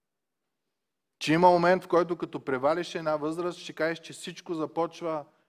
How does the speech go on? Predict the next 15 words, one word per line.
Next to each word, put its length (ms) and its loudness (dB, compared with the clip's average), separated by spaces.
да 120 -4
се 200 -4
разглабя 760 -6
от 160 -14
тебе. 220 -6
Някои 380 0
случаи 520 -8
пък 180 -2
на 140 -2
млади 400 -4
хора 340 -4
започва 480 -6
всичко 400 -12
да 140 -8
се 380 -8